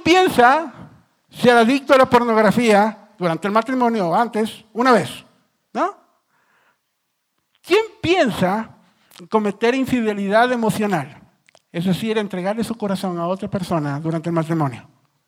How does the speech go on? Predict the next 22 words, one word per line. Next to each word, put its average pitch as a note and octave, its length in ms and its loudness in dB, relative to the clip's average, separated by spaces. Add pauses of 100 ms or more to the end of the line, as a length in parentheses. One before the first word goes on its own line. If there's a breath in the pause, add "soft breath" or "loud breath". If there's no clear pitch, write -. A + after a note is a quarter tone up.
(1160)
Nadie. - 520 -20 (1600 soft breath)
Es D4 160 -4
sorprendente A#3 720 -6
que F3 540 -6
no G#3+ 260 -2
decimos, D#4 400 -2
obviamente, F3 480 -4
no F#3 180 -6
lo G3 80 -2
sentimos, G3+ 560 -6 (180)
pero E3+ 260 -2
esto B3+ 360 -8
en E3+ 100 -6
los D#3 140 -6
matrimonios, D#3+ 560 -6
o E3 60 -8
en D#3+ 60 -10
algunos G3+ 340 -6
matrimonios, F#3 560 -6
es F#3+ 120 -14
una A3 120 -10
actividad F3 520 -12